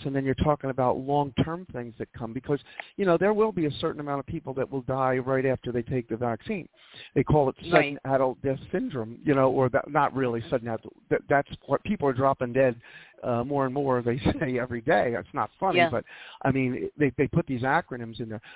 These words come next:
Speaker 1: But then you have people that are do-, gonna develop, you know, problems, systemic problems, cancers. They're gonna develop... Um, you know, um, clotting problems with the blood.
Speaker 2: Yes.
Speaker 1: They're gonna, they're gonna s-,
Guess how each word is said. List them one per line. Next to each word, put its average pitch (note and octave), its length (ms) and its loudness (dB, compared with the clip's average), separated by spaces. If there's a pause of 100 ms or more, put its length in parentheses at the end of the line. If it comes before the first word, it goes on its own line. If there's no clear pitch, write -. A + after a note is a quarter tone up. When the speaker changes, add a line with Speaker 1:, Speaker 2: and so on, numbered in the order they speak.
Speaker 1:
But - 140 2
then A#3 160 2
you A#3 80 0
have F3+ 220 -2
people E3 380 -2
that C#3+ 200 -2
are C#3 140 -2
do-, C#3 340 -4
gonna C#3+ 180 -4
develop, C3 420 0 (420)
you G3 100 2
know, C#3+ 160 4 (160)
problems, D3 440 0 (140)
systemic E3 420 -6
problems, C3 460 0 (220)
cancers. C3+ 640 -2 (480)
They're C#3 80 4
gonna B2 200 0
develop... B2+ 480 2 (200)
Um, A#2 360 -2 (400)
you C3+ 140 -2
know, A#2 280 2
um, - 260 -8 (420)
clotting D3+ 400 2
problems D3 640 0
with C3 180 -4
the A#2+ 80 -8
blood. C#3 300 2
Speaker 2:
Yes. C#3+ 180 6
Speaker 1:
They're B2 100 -2
gonna, B2 300 -4
they're B2+ 140 -4
gonna B2+ 180 -4 (220)
s-, - 140 -4